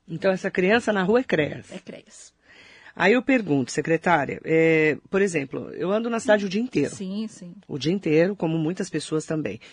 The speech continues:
Speaker 1: Ando de carro, né? E às vezes eu ando a pé também no centro da cidade. Ontem eu tava na Eusteroniche, tava tendo tapa-buraco, e tem uma família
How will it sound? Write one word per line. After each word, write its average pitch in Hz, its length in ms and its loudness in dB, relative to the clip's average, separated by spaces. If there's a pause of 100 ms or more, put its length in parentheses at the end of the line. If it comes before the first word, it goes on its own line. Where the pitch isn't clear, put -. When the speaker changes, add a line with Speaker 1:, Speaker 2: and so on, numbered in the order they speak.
(140)
Speaker 1:
Ando 131 200 -8
de 170 100 -4
carro, 139 400 0
né? 165 240 -2 (680)
E 151 760 2
às 131 120 -2
vezes 156 140 -2
eu 170 80 2
ando 170 140 0
a - 20 -2
pé 156 180 0
também 151 220 -2
no 156 80 -4
centro 156 200 -4
da 156 60 -4
cidade. 113 480 -10 (640)
Ontem 226 440 6
eu 233 100 4
tava 202 220 4
na 196 80 2
Eusteroniche, 190 920 0
tava 160 220 -4
tendo 156 200 0
tapa-buraco, 185 960 2
e 175 120 -6
tem 180 160 -4
uma 202 160 -4
família 202 500 -4